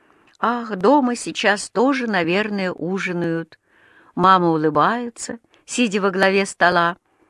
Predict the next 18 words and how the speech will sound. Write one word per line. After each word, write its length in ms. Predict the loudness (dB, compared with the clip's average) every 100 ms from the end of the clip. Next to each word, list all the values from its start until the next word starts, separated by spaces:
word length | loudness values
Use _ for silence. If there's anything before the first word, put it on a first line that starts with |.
| _ _ _
Папа 380 | 2 2 2 -2
шутит 460 | -2 -2 -4 -4 -8
с 100 | -6
близнецами. 960 | -4 -2 -2 -4 2 2 2 0 -6 _ _ _ -20 -20 -12
Сьюзан 480 | 0 0 2 0
наливает 480 | 0 0 0 0 -4
сливки 580 | -4 -4 -2 -4 -6 -6
в 80 | -6
кружку 500 | -2 -2 -2 -4 -2
Ширли. 600 | -2 0 0 2 0 -2 _ _ _ _
Нэн 480 | 0 2 2 2 0 _ _ -4
незаметно 580 | -2 0 0 -2 -2 -6
кидает 400 | -4 -2 -2 -4
под 220 | -6 -6
стол 320 | -2 -2 -2 -6 _
лакомые 480 | -2 0 0 -2 -2
кусочки 640 | -4 -10 -6 -6 -6 -8 -10 _ -10
заморышу. 840 | 0 2 4 2 0 -8 -10 -12